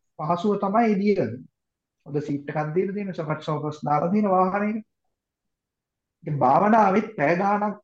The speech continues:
අදින්න, පැය ගාණක් පරයන්කේ ඉන්න තමයි අර කාය පස්සද්ධිය, ආ, චිත්ත පස්සද්ධිය, කය සැහැල්ලු වෙලා යනවා, පා වෙලා යනවා.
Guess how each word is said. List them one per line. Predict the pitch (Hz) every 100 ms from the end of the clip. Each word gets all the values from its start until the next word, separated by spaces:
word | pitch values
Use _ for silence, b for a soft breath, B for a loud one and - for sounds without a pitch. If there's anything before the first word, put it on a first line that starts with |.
| _
අදින්න, | 151 156 208 175 135
පැය | 147 151
ගාණක් | 160 170 180 -
පරයන්කේ | 151 170 180 185 185
ඉන්න | 175 185
තමයි | 208 190 202
අර | 214 208
කාය | 151 160 170
පස්සද්ධිය, | 165 151 - 147 131 131 147 208 220 _ _ _ _
ආ, | 180 160 160
චිත්ත | 165 160
පස්සද්ධිය, | 175 165 147 - 139 131 135 165
කය | - 156
සැහැල්ලු | 156 156 156 165 165
වෙලා | 151 135 123
යනවා, | 120 160
පා | 190 170 160
වෙලා | 170 160 139
යනවා. | 123 123 170